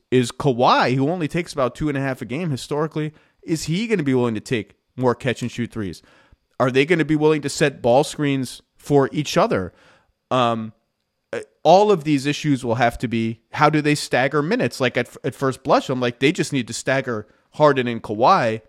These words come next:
as, as starkly as the Rockets staggered Harden and Chris Paul. And even so, that leaves you with, like,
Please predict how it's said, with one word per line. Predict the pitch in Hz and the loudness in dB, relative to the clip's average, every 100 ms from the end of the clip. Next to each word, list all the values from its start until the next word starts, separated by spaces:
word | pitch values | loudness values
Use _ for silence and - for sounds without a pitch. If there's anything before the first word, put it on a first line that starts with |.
| _ _ _ _ _ _ _ _ - | _ _ _ _ _ _ _ _ 0
as, | 139 - - | 0 0 -4
as | 127 120 | -4 -2
starkly | - - 139 143 151 135 | -4 2 2 2 0 0
as | 127 120 - _ | 0 -2 -8 _
the | 147 | -2
Rockets | 110 110 - 151 - - | 2 2 2 -2 -4 -12
staggered | - 131 123 127 117 - | -2 0 0 -2 -6 -8
Harden | - 135 135 131 131 - - | 2 2 4 0 -4 -8 -2
and | 135 | -2
Chris | 127 143 - | 0 0 0
Paul. | 151 220 120 110 _ _ _ _ _ - | 0 2 2 0 _ _ _ _ _ -2
And | 156 | 0
even | 170 202 185 | 2 2 2
so, | - 185 226 | 2 2 4
that | 170 135 131 | 4 2 2
leaves | 160 147 | 0 2
you | 151 | 2
with, | 139 | 2
like, | 139 135 - | 4 0 0